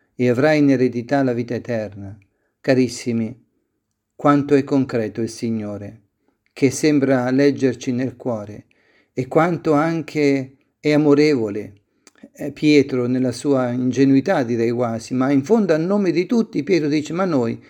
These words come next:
che abbiamo fatto questo, questa scelta di vita, abbiamo lasciato le cose, la nostra famiglia, le terre, noi, noi, che cosa ne avremo?" Ebbene, Gesù risponde, vedete, non dice: "No, dai, che è meglio così,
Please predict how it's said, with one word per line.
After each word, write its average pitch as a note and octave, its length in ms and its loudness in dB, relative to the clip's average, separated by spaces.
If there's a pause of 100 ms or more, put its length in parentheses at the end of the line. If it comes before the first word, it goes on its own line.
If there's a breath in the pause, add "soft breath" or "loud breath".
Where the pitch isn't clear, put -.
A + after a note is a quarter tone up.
(300 soft breath)
che E3 100 0
abbiamo D#3+ 280 0
fatto C#3+ 320 -2
questo, C#3 560 2 (260)
questa D3 300 -2
scelta C#3+ 400 0
di C#3 120 4
vita, B2+ 260 0
abbiamo C3 240 2
lasciato C#3 380 -2
le C3 120 0
cose, C3 460 -2
la B2+ 100 -4
nostra C3+ 300 -2
famiglia, C3 600 0
le C3 120 0
terre, A#2 600 0 (260 loud breath)
noi, D#3 640 2
noi, E3 560 0 (320)
che A#2 140 -8
cosa D3 320 0
ne C3+ 100 4
avremo?" A2 540 -6 (500)
Ebbene, B2+ 400 0
Gesù B2+ 300 0
risponde, C3+ 540 2
vedete, C#3 440 0
non C3+ 160 0
dice: D3 360 -2
"No, C#3 280 0
dai, C#3+ 360 0
che C#3 120 -2
è C3 40 0
meglio C3+ 340 2
così, C#3 640 0